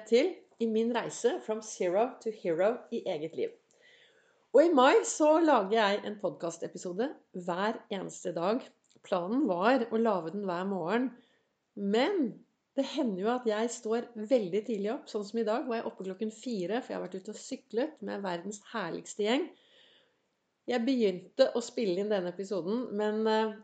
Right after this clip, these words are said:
jeg rakk aldri å bli ferdig, så nå har jeg begynt på nytt igjen. Ja, hva sier du?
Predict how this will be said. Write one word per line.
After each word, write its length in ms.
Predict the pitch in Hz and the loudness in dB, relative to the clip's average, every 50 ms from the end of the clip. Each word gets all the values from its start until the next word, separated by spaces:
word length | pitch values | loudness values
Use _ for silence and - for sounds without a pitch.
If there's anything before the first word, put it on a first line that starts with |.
| _ - | _ -4
jeg 180 | 175 196 196 185 180 | -2 0 0 0 -2
rakk 240 | 180 - - - _ _ | -4 -8 -16 -20 _ _
aldri 460 | - 202 185 165 165 147 147 160 170 170 | -4 -4 -2 -2 -6 -10 -8 -6 -6 -4
å 20 | |
bli 140 | 170 175 180 | -4 -6 -4
ferdig, 380 | 175 196 170 156 202 233 277 | -4 -4 -2 0 2 0 0
så 120 | 277 - 254 | 0 -2 -2
nå 120 | 233 220 | 0 2
har 100 | 220 214 | 2 2
jeg 80 | 196 185 | 2 0
begynt 220 | 185 160 160 - - | -4 -6 -6 -10 -10
på 100 | 180 160 | -8 -8
nytt 200 | 156 156 - - | -8 -8 -4 -4
igjen. 180 | 190 - - - _ _ _ _ _ _ - - - - - - _ _ _ _ _ _ _ _ _ _ _ _ _ - | -4 -4 -4 -10 _ _ _ _ _ _ -20 -20 -20 -20 -20 -20 _ _ _ _ _ _ _ _ _ _ _ _ _ 0
Ja, 240 | 208 254 269 302 359 392 302 247 | 2 4 6 6 4 2 0 2
hva 120 | 254 294 294 | 0 0 0
sier 320 | - - 339 277 220 196 180 | 0 0 2 2 4 4 4
du? 240 | 196 202 208 196 | 4 2 0 0